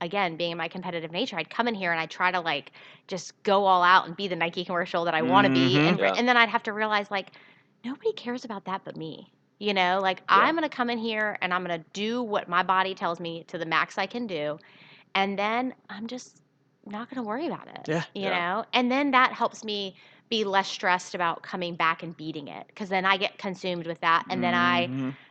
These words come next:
Speaker 1: kind of go the opposite direction, and I'm like, "Well, I didn't beat it today. Man, what's wrong with
Speaker 2: This
Speaker 1: me?
Speaker 2: sucks.
Speaker 1: This
Speaker 2: I suck.
Speaker 1: sucks,"
Speaker 2: Yeah.
Speaker 1: you know? And then I go off the cliff again, you know?
Speaker 3: Yeah.
Speaker 1: So it's just realizing, again, to live in the now instead of the later or the future, like,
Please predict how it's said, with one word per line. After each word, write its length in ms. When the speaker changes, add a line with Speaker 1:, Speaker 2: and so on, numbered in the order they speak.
Speaker 1:
kind 200
of 120
go 120
the 140
opposite 320
direction, 360
and 140
I'm 100
like, 220
"Well, 100
I 100
didn't 180
beat 180
it 140
today. 520
Man, 400
what's 160
wrong 180
with 100
Speaker 2:
This 100
Speaker 1:
me? 40
Speaker 2:
sucks. 340
Speaker 1:
This 80
Speaker 2:
I 120
suck. 180
Speaker 1:
sucks," 200
Speaker 2:
Yeah. 200
Speaker 1:
you 40
know? 460
And 120
then 120
I 240
go 140
off 120
the 80
cliff 220
again, 380
you 180
know? 180
Speaker 3:
Yeah. 60
Speaker 1:
So 220
it's 180
just 480
realizing, 580
again, 340
to 100
live 160
in 100
the 80
now 300
instead 240
of 80
the 60
later 260
or 60
the 60
future, 420
like, 320